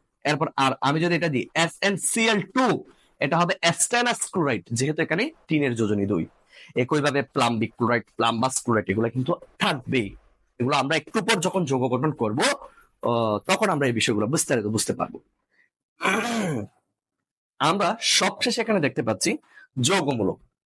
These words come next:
এখন প্রশ্ন হচ্ছে, আমরা ধাতু দেখলাম যারা ইলেকট্রন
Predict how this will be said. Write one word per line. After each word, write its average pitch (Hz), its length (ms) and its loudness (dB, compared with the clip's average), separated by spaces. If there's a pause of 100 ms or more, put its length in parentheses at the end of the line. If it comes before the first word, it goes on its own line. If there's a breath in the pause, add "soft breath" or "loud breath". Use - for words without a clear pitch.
(120)
এখন 190 220 2 (100)
প্রশ্ন 151 300 -2
হচ্ছে, 127 220 -2 (520 soft breath)
আমরা 143 300 2 (960)
ধাতু 165 260 2 (100)
দেখলাম 131 280 0 (160)
যারা 117 140 2
ইলেকট্রন 120 340 0